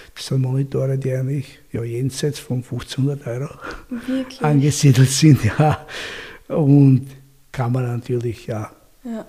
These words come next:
Speaker 1: Die muss den entsprechenden Technik-, technischen Standard sein und so
Speaker 2: Ja.
Speaker 1: weiter. Sehr wichtig sind Objektive. Was, also ich bin eigentlich eine Ausnahme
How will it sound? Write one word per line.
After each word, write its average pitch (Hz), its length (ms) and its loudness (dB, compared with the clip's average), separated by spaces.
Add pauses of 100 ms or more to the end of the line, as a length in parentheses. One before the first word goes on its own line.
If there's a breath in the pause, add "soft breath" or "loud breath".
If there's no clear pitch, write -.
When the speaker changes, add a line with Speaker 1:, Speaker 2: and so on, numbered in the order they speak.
(140)
Speaker 1:
Die - 40 -6
muss - 640 -8 (260)
den 117 120 -2
entsprechenden 117 760 -4
Technik-, 123 680 -10
technischen - 480 -8
Standard 117 440 -8
sein 135 280 -4
und 139 120 0
so 214 200 -4
Speaker 2:
Ja. 131 80 -4
Speaker 1:
weiter. 135 340 -6 (480)
Sehr 120 320 -4
wichtig 120 300 -6
sind 123 180 -2
Objektive. 117 680 -4 (1400 loud breath)
Was, - 640 -4 (360)
also 135 200 -2
ich 135 80 0
bin 139 160 2
eigentlich 135 360 0
eine 123 180 -4
Ausnahme 135 680 -2